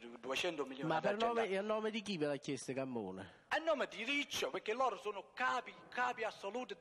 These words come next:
Speaker 1: degli aiuti pentiti. Tutti
Speaker 2: Pure
Speaker 1: co-,
Speaker 2: Gammone?
Speaker 1: no, loro sono gli aiuti e loro sono i pentiti.
Speaker 2: Ho
Speaker 1: No,
Speaker 2: capito.
Speaker 1: gli aiuti, signor, mi riferisco
Speaker 2: Quindi
Speaker 1: a tanti
Speaker 2: Gammone
Speaker 1: di
Speaker 2: a
Speaker 1: loro.
Speaker 2: nome di Riccio e di Incarnato.
Speaker 1: Ah,
Speaker 2: Allora
Speaker 1: esatto, era un uomo di loro. Adesso venite che, adesso venite che loro non li aiutano più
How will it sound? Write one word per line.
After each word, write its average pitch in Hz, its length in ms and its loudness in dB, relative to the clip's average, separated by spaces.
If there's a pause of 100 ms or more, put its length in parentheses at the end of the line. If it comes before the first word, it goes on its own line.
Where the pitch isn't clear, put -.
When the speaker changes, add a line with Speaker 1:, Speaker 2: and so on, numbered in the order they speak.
Speaker 1:
degli 247 380 0
aiuti 196 400 0
pentiti. 151 640 -4 (460)
Tutti 285 140 0
Speaker 2:
Pure 226 160 2
Speaker 1:
co-, 226 80 2
Speaker 2:
Gammone? 147 540 -2 (160)
Speaker 1:
no, 220 480 6
loro 262 300 0
sono 233 280 0
gli 285 280 -4
aiuti 214 640 -2 (140)
e 233 140 -6
loro 294 260 -2
sono 226 220 -4
i 214 60 -14
pentiti. 185 340 -6
Speaker 2:
Ho 165 160 -4
Speaker 1:
No, 254 100 0
Speaker 2:
capito. 240 200 0
Speaker 1:
gli 247 40 -10
aiuti, 262 380 -6
signor, 214 340 -8
mi 240 120 -8
riferisco 240 640 -4
Speaker 2:
Quindi 214 200 -2
Speaker 1:
a 214 120 -4
tanti 254 100 -2
Speaker 2:
Gammone 262 240 0
Speaker 1:
di 226 80 -2
Speaker 2:
a - 20 -2
Speaker 1:
loro. 254 140 2
Speaker 2:
nome 240 180 0
di 220 80 -4
Riccio 254 280 -4
e 226 40 -2
di 208 80 -4
Incarnato. 196 560 -2
Speaker 1:
Ah, 151 60 4
Speaker 2:
Allora 220 340 2
Speaker 1:
esatto, 185 400 -2
era 285 140 -2
un 302 80 -6
uomo 233 320 -2
di 165 100 -8
loro. 160 320 -2
Adesso 254 340 -2
venite 254 300 -4
che, 220 120 -2
adesso 240 320 -2
venite 254 320 -4
che 220 120 -2
loro 240 240 0
non 240 180 -2
li 220 60 -8
aiutano 202 460 -4
più 147 200 -10